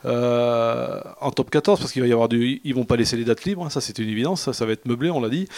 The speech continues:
Euh, il va y avoir du rattrapage, après c'est probablement une journée complète qui va être remontée d'un doublon de, du tournoi. Mais pour l'instant, il n'y a rien d'officiel, donc, euh, c'est vrai que tout de suite, euh, l'adaptation là, euh, pour les staffs, pour, euh, les, les clubs, bon,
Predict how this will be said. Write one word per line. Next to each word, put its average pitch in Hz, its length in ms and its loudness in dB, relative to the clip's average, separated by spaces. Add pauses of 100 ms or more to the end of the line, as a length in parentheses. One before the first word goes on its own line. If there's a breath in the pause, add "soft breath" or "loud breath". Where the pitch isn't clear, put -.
(400 loud breath)
Euh, 117 300 0
il 117 60 2
va 120 60 4
y 117 40 6
avoir 113 120 6
du 113 80 4
rattrapage, 135 600 2
après 127 200 0
c'est - 100 -8
probablement 127 480 2
une 127 80 -2
journée 123 240 2
complète 123 360 2
qui 120 120 -4
va 110 80 2
être - 160 -2
remontée 113 400 -2
d'un 110 140 -6
doublon 113 360 -2
de, 98 220 -4
du 95 120 -10
tournoi. 165 360 2 (500 loud breath)
Mais 120 120 -2
pour 139 140 2
l'instant, 151 220 2
il 180 40 4
n'y 151 40 2
a 127 40 2
rien 175 140 2
d'officiel, 180 460 4
donc, 127 260 0
euh, 104 580 4 (420 loud breath)
c'est - 180 -2
vrai 127 160 2
que - 120 0
tout 113 160 -2
de - 40 -6
suite, - 220 0
euh, 107 160 2
l'adaptation 110 680 0
là, 139 200 2
euh, 101 500 -2 (100)
pour 110 140 -4
les 107 80 0
staffs, 117 460 -4
pour, 101 340 -4
euh, 101 160 -2
les, 104 140 -4
les 104 160 -6
clubs, 120 600 0 (480 loud breath)
bon, 101 240 -6